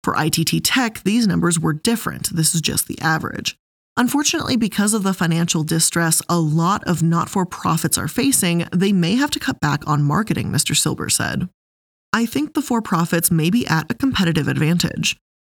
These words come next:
One of these for-profits, Ashford University, received so many inquiries that they had to hire two hundred more enrollment advisors just to field them." Another one, Grand Canyon University, said it had a massive surge in enrollments.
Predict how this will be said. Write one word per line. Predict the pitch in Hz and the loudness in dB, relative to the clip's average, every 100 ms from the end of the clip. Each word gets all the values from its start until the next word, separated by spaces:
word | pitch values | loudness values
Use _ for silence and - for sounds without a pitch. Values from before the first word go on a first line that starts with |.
| _ | _
One | 180 277 | 2 2
of | 320 | 2
these | 233 - | 0 2
for-profits, | 170 156 175 160 - - | 0 0 -2 -2 -4 -2
Ashford | - 160 - 165 165 | 0 0 0 0 0
University, | 147 156 190 - 208 190 | 0 0 2 2 2 2
received | 190 208 220 | 2 2 2
so | - 240 | 2 2
many | 233 302 | 2 2
inquiries | - 185 214 220 240 214 | 2 2 2 2 2 0
that | |
they | 190 | 2
had | 196 214 | 2 2
to | 226 | 0
hire | - 185 190 | 2 2 0
two | 185 226 | 0 0
hundred | 247 311 220 | 2 2 2
more | 190 196 | 2 2
enrollment | - 170 165 185 214 | 2 2 4 2 2
advisors | 165 156 147 165 208 196 | 0 0 2 2 2 0
just | 160 190 | 0 0
to | 294 | 0
field | - 160 170 - | 0 0 0 -2
them." | 90 175 185 _ _ _ _ 202 | -4 -4 -6 _ _ _ _ 2
Another | 196 208 247 226 | 4 4 2 2
one, | 170 160 165 - | 2 2 0 0
Grand | 170 170 180 | 0 0 2
Canyon | 185 180 180 175 | 2 2 2 2
University, | 170 160 170 247 - 214 208 | 2 2 2 2 2 0 2
said | - 226 | 2 2
it | 214 | 2
had | 226 233 | 2 2
a | 226 | 2
massive | 175 170 220 262 262 | 2 2 2 2 2
surge | - 165 165 | 2 2 0
in | - 165 | 0 0
enrollments. | 151 151 151 175 92 - - | 2 2 2 2 0 -2 -4